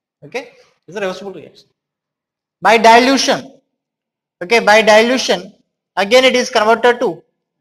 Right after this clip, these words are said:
diol. Okay, this diol unstable, so it is converted to carbonyl compound by loss of water. So if there is a presence of the aldehyde group, that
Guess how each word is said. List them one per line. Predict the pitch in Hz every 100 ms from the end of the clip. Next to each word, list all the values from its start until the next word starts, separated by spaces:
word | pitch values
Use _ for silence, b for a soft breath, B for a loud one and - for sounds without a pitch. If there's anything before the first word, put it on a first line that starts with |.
| 147
diol. | 185 202 220 202 170 220 - - _ _ _ _ _ _ _ _ _ _ _ _ _ _ _ _ _ -
Okay, | 196 254
this | 226 233
diol | 208 208 240 208 202 - - _ _ _
unstable, | 202 220 - 240 208 170 202 - _ _
so | - 240 202
it | 214 214
is | 208
converted | 214 196 214 214 226 233
to | 165 _ _ _ _ _ _ _ _ _ _ _ _ _ _ _ _ _ 190
carbonyl | 190 202 220
compound | 214 156 - -
by | 185
loss | 190 185 214
of | 240 233
water. | 143 - _ _ _ _ _ _ _ _ _ _ _ _ _ _ _ -
So | 294 269
if | 254 214
there | 254
is | 254
a |
presence | - 226 262 277
of | 277 269
the |
aldehyde | 247 254 254 254 247
group, | 277 -
that | 214